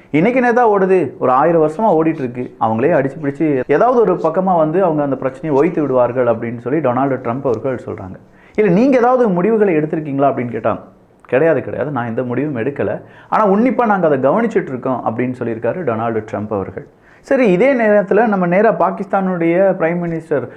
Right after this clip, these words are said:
அவர்கிட்ட போய் இந்த இந்தியா பாகிஸ்தான் பிரச்சனை அப்படின்னு சொல்லும்போது அவர் என்ன தெரியுமா சொல்லியிருக்காரு?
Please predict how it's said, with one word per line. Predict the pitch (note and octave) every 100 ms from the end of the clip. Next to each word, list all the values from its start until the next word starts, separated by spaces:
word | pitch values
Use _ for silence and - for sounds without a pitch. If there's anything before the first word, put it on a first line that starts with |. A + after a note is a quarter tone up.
| - -
அவர்கிட்ட | C#3 G3+ F#3+ F3
போய் | G3 D3+ A2+ -
இந்த | C#3 D3
இந்தியா | D3 D#3 F3
பாகிஸ்தான் | D#3 D3+ D3 D3+ C#3
பிரச்சனை | C3 C3 D3
அப்படின்னு | B2+ B2
சொல்லும்போது | B2+ C3 E3 A#2+
அவர் | E3+
என்ன | F#3 F3
தெரியுமா | E3+ D#3+ C#3
சொல்லியிருக்காரு? | B2+ B2 B2 C#3+